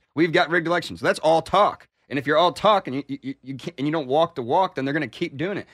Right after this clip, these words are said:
But if people start walking into these places and getting arrested and getting carted out in the, in the, the paddy wagon, you know what I'm saying? It's gonna start changing things, whether you like it or not, Michael, because you know what? You know what changed after, uh,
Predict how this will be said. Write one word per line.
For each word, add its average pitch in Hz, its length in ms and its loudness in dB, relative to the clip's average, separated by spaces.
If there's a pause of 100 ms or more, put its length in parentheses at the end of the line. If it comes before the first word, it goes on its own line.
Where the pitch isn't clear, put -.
(160)
But 135 60 0
if 135 100 -2
people 175 200 0
start 147 240 -2
walking 151 320 2
into 165 120 0
these 156 180 -2
places 139 420 -4
and 131 100 -2
getting 151 200 -4
arrested 127 440 -2
and 131 80 -4
getting 117 300 -8
carted 147 320 2
out 139 180 0
in 120 80 -8
the, 110 160 -6 (340)
in 127 180 -2
the, 104 160 -6
the 113 80 -6
paddy 165 360 2
wagon, 127 460 0 (240)
you 131 100 -2
know 160 80 2
what 151 60 0
I'm 147 80 -2
saying? 170 360 -2 (280)
It's 160 160 0
gonna 202 180 4
start 175 240 2
changing 190 300 -2
things, 107 240 -6 (220)
whether 180 360 4
you 147 220 0
like 160 260 2
it 196 60 4
or 190 80 2
not, 170 240 -2 (180)
Michael, 131 540 -2
because 139 260 -4
you 147 80 -2
know 160 140 0
what? 202 280 4
You 147 80 -4
know 170 60 0
what 180 140 0
changed 190 420 -4
after, 165 400 -2
uh, 123 300 0